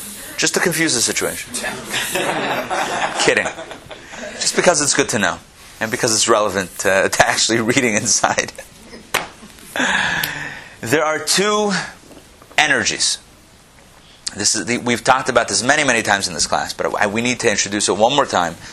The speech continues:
so that we, we can pick up the flow of the text. There are two energies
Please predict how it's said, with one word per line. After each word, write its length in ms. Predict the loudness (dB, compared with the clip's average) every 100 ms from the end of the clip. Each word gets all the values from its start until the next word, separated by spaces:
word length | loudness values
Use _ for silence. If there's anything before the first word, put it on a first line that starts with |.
| -8
so 180 | -2 2
that 80 | 2
we, 300 | 2 0 -4
we 160 | -6
can 200 | -6 -6 -10 -6
pick 120 | -4
up 80 | -4
the 80 | -2
flow 260 | 0 2 0
of 100 | -4
the 60 |
text. 420 | -8 -8 -8 -10 -12 -20 -20 -20 -20 -18 -16 -16 0
There 100 | 0
are 40 |
two 200 | 2 2
energies 760 | 4 2 2 2 2 2 -2